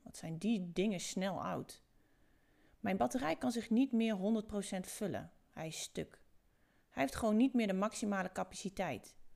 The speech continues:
In mijn geval door het hebben van M S. Maar er is meer. Niet is hij alleen maar niet tot honderd procent gevuld, maar hij heeft ook nog eens een lek. Hij loopt sneller leeg dan een gewone.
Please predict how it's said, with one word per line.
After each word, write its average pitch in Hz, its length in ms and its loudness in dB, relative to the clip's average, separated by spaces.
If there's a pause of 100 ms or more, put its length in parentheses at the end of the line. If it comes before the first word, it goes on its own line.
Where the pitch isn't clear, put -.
(600)
In 170 160 -2
mijn 208 200 6
geval 196 440 -2
door 190 100 -4
het 185 100 -6
hebben 160 220 -4
van 196 240 0
M 202 160 2
S. - 240 -10 (440)
Maar 240 240 -4
er 254 40 -2
is 254 120 -2
meer. 185 380 4 (960)
Niet 277 220 4
is 214 180 0
hij 180 200 4
alleen 170 560 0 (520)
maar 165 480 0
niet 165 200 -2
tot 165 140 -4
honderd 170 240 -2
procent 160 340 -4
gevuld, - 760 -2 (300)
maar 208 120 -6
hij 214 80 2
heeft 226 120 0
ook 294 80 2
nog 285 120 4
eens 247 100 2
een 226 160 6
lek. 175 360 2 (540)
Hij - 140 -6
loopt 208 220 2
sneller 226 400 4
leeg 208 520 4
dan 226 200 2
een 226 200 2
gewone. 147 560 2